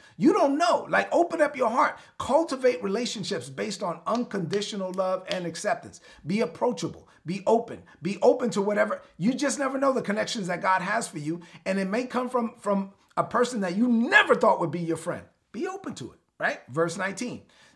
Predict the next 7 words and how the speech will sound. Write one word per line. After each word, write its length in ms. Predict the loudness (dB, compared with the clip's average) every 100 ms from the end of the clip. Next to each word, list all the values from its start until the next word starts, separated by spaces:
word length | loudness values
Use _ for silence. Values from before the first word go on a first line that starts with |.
| -4
"Do 120 | 0
not 300 | 4 4 4
bother 340 | 4 4 2
yourselves 580 | 0 -2 0 2 2 0
to 100 | -4
get 200 | -4 -6
even." 500 | -4 -4 -4 -8 -12